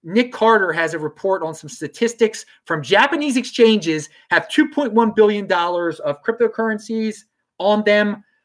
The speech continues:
And the Bitcoin that they have at, on it makes up, uh, point nine percent of all the Bitcoin in the world. So not that much. I mean, it's, and then one point one percent of all the Bcash in the world is,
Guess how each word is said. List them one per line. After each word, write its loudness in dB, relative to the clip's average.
And -4
the -2
Bitcoin 2
that -4
they -2
have 0
at, 0
on -2
it -4
makes -4
up, 0
uh, 0
point 0
nine 4
percent -2
of -2
all -2
the -4
Bitcoin -4
in -6
the -8
world. -2
So -14
not -2
that -6
much. -8
I -2
mean, -4
it's, -16
and 0
then -2
one 2
point -2
one -2
percent -8
of -8
all -2
the -14
Bcash -4
in -14
the -10
world -6
is, -2